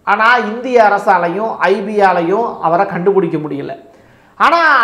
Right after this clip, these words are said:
நித்யானந்த சைடுல இருந்து தொடர்ந்து "நான் இங்க தான் இருக்கேன்" அப்படிங்கிற மாதிரியான விடயத்தை தொடர்ந்து பதிவு செஞ்சுக்கிட்டே இருக்கார்.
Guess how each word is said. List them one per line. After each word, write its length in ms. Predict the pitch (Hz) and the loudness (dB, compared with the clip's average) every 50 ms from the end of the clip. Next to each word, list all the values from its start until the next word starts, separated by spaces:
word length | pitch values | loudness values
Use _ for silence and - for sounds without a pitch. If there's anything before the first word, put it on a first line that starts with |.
| 214 196 180 170 165 165 170 | 0 0 -2 -4 -6 -6 -8
நித்யானந்த 640 | 190 196 196 - 277 277 269 262 247 233 226 214 214 190 - | -10 -10 -6 0 2 2 2 2 0 -4 -4 -4 -4 -2 0
சைடுல 340 | 202 196 202 196 190 190 | 0 0 0 0 0 -2
இருந்து 600 | 180 175 180 175 175 170 170 170 196 226 233 233 226 | 0 0 -2 -2 -4 -4 -2 0 2 2 2 0 0
தொடர்ந்து 840 | 220 196 190 190 220 226 226 226 214 208 247 359 403 - - - - - - _ _ _ _ _ _ _ _ _ _ _ _ _ _ _ - | 0 0 2 2 2 0 -2 -4 -2 0 0 0 -2 -6 -10 -16 -20 -20 -20 _ _ _ _ _ _ _ _ _ _ _ _ _ _ _ -4
"நான் 320 | 170 196 208 220 214 208 | 0 0 0 0 0 -4
இங்க 140 | 208 202 214 | -4 -2 0
தான் 220 | 214 226 233 226 | 0 0 0 0
இருக்கேன்" 420 | 214 208 208 180 175 202 196 190 180 165 170 165 | -2 -2 -2 -2 -2 -2 -2 -2 -2 -4 -4 -4
அப்படிங்கிற 440 | 165 175 190 202 202 196 196 190 185 | -2 0 0 0 0 0 0 0 0
மாதிரியான 540 | 180 180 180 180 170 175 170 165 156 180 226 254 220 180 | 0 0 0 0 2 0 0 0 0 -4 -6 -6 -8 -8
விடயத்தை 420 | 180 175 196 202 196 190 196 226 - | -6 -4 -2 -2 -2 -2 -2 -4 -2
தொடர்ந்து 380 | - 190 185 196 208 208 - | -2 -2 0 -2 -2 -6 -6
பதிவு 320 | - - 175 170 190 190 185 180 175 | -2 0 0 0 0 -2 -4 -4 -6
செஞ்சுக்கிட்டே 360 | 170 156 160 147 - 180 180 | -8 -8 -8 -8 -6 -4 -4
இருக்கார். 360 | 175 160 - - - - - | -4 -4 -6 -8 -10 -10 -10